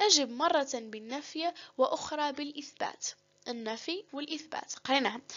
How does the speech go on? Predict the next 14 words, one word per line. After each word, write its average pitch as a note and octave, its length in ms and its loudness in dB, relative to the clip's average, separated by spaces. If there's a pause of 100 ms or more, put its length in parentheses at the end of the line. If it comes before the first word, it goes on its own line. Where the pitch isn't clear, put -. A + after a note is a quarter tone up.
(320)
على D#4+ 400 12
الاستفهام C4 840 -2
التالي G#3+ 420 -4
أو A3 60 2
على A#3+ 180 2
السؤال - 420 2
التالي. G#3 280 -10
السؤال - 440 8
هنا: B3 300 2 (340)
"ألم E4+ 300 12
تقم D4 460 2
الأسرة A#3+ 680 2
بواجبها؟" D4 960 6 (560)
ألم C#4+ 460 8